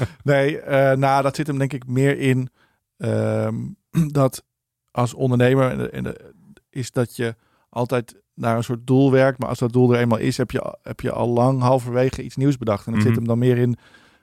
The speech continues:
Speaker 1: ja, dat klinkt, eh, natuurlijk zo, eh, open deur, maar in de weg erheen dan in het behalen van dat doel. Eh, en nu denk je, nou ja, we willen eigenlijk een tweede seizoen of een derde seizoen. Of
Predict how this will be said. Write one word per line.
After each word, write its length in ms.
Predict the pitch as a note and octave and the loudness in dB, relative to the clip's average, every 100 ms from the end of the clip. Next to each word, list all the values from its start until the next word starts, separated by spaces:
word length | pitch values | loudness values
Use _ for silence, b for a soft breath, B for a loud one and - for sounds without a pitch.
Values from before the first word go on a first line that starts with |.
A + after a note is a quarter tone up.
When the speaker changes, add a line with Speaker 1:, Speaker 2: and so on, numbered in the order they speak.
| b | b
Speaker 1:
ja, 100 | G2+ | -4
dat 100 | G2+ | -4
klinkt, 240 | A#2+ A2+ | -4 -4
eh, 80 | A#2+ | -2
natuurlijk 300 | A2+ A#2+ A2 | 0 0 -2
zo, 340 | - A2+ A2+ A2+ | 0 0 2 2
eh, 360 | A2 A2+ A2+ - A#2 | 0 -2 -6 -6 -6
open 200 | A2+ A#2 | -6 0
deur, 260 | C3 A#2+ | 2 2
maar 280 | A2+ A2+ A2+ | 0 -2 -4
in 160 | C3+ B2 | -6 0
de 80 | |
weg 200 | B2+ B2+ | 0 0
erheen 420 | A#2+ A#2+ A#2+ C#3 B2+ | -2 0 0 0 0
dan 380 | B2 A#2+ B2 - | 0 -2 -4 -8
in 140 | B2+ | -6
het 120 | A#2+ | -4
behalen 340 | A#2 A#2+ B2+ A#2 | 0 0 0 -4
van 140 | A2+ | -6
dat 200 | A2+ A2+ | -6 -4
doel. 300 | A#2+ C3 F3+ - b b b b b _ | -4 -4 -6 -14 b b b b b _
Eh, 480 | - A2 A2 A2 A2 | -2 2 4 2 2
en 60 | A2+ | 0
nu 100 | A#2 | 0
denk 160 | A2+ | 0
je, 60 | A2 | 0
nou 120 | G2+ | -6
ja, 60 | A2+ | -8
we 60 | |
willen 120 | A2 G2+ | -10 -10
eigenlijk 120 | - | -10
een 60 | A2+ | -6
tweede 240 | A#2+ A#2 | -4 -2
seizoen 380 | A2+ A2+ C3 A#2+ | -4 0 0 0
of 140 | A2+ | -2
een 60 | A2+ | -2
derde 280 | A#2+ B2 A2+ | 2 2 0
seizoen. 400 | A#2+ A2+ B2 A#2+ | -4 0 2 0
Of 160 | A2 | -4